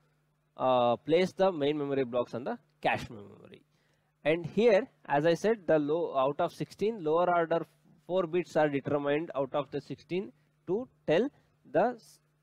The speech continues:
respective word, and next seven bits are going to decide which block it is. I said zero, one, two, one, two, one twenty-seven now. So how I am going to get that? With the help of seven bits.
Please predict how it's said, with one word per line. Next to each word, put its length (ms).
respective 580
word, 400
and 240
next 240
seven 340
bits 220
are 100
going 180
to 100
decide 480
which 260
block 280
it 100
is. 140
I 120
said 280
zero, 260
one, 340
two, 80
one, 320
two, 180
one 240
twenty-seven 540
now. 200
So 280
how 220
I 80
am 140
going 140
to 80
get 200
that? 320
With 100
the 80
help 220
of 120
seven 300
bits. 220